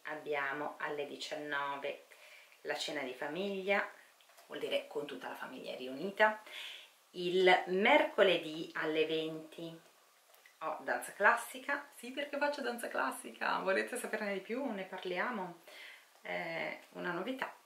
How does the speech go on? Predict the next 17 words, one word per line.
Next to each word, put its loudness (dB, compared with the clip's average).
mi -18
piace -8
tantissimo. -6
Il 0
giovedì 6
è 2
una 2
serata 6
<laughs> -2
tranquilla, 2
una 0
serata 0
tranquilla 2
ci -2
sta 4
ogni 4
tanto, 10